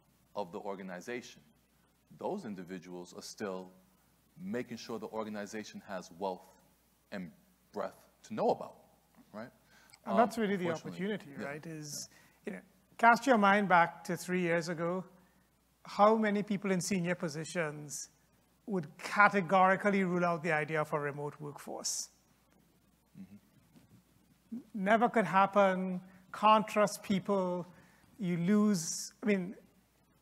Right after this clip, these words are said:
Speaker 2: those same people, not all of them, but many of them have found religion in, wow, turns out they work more if they're not spending four hours in traffic trying to get to the office, and there's only so much, you know,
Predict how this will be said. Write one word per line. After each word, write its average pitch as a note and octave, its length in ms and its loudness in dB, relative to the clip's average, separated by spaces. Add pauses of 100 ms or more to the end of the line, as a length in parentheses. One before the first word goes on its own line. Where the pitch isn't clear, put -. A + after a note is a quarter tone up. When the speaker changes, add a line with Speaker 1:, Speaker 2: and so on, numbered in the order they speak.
(800)
Speaker 2:
those A3 400 4
same A#3 300 4
people, A3 560 -2 (440)
not E3+ 180 -4
all E3+ 180 0
of E3+ 140 0
them, E3 260 -8
but F3 120 -14 (340)
many G3 320 2
of F3 160 4
them C#3 320 -6 (240)
have F3+ 160 -2
found F3+ 280 2
religion F3+ 520 0
in, F3 200 -8
wow, G3+ 380 -12 (1040)
turns F#3+ 220 -2
out A3+ 120 2
they G3 100 0
work G3+ 280 0
more G3+ 360 6
if F#3+ 80 -2
they're F3+ 100 -4
not F3+ 180 -4
spending F3 360 -4
four F3 300 2
hours F3+ 220 2
in G3+ 100 -2
traffic B3 440 4
trying F3 240 4
to G#3 100 4
get F3+ 220 4
to F#3+ 80 0
the F3 200 -2
office, E3 520 -2
and D3+ 120 -8
there's D#3 180 -8
only G3+ 260 -2
so G#3 220 -2
much, G#3 320 -2 (220)
you F#3+ 120 -8
know, F3+ 220 -10